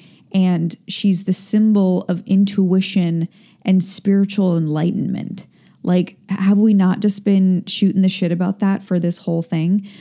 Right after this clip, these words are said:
So I thought that was crazy. Like, literally, the High Priestess is a divine feminine ruler. Hello. Yes, please. And the gatekeeper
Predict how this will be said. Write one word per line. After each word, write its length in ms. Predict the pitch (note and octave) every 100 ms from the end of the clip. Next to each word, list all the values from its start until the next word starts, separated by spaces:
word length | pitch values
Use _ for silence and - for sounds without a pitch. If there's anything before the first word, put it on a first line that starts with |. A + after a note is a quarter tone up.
| - -
So 160 | G#3
I 20 |
thought 240 | G3 G3 G3
that 140 | G3+
was 160 | F#3 E3+
crazy. 400 | - F#3+ F#3 -
Like, 240 | D#3+ D#3+
literally, 340 | E3+ F#3 F#3+ G3
the 100 | F#3
High 240 | F#3 F#3
Priestess 640 | - F#3+ E3+ - D3 D#3 - - - _
is 300 | F#3 F3+ E3 -
a 80 | F3+
divine 720 | F3 F3 E3 E3+ G3 A3 A#3
feminine 640 | - - F3 F#3+ G3+ G#3+
ruler. 560 | F3+ F#3 D3+ - F3+ F#3 - -
Hello. 640 | - F3+ E3+ E2+ - E3+ _ _ _
Yes, 400 | E3 D3+ F3+ -
please. 720 | - F3+ E3+ F#3+ E3 G3+ F#3 - _ _ _ -
And 360 | G#3+ G#3+ G#3 -
the 240 | G3+ G#3+ F#3 _
gatekeeper 960 | A3 A#3+ D4 - A3 G#3+ E3 D#3 F3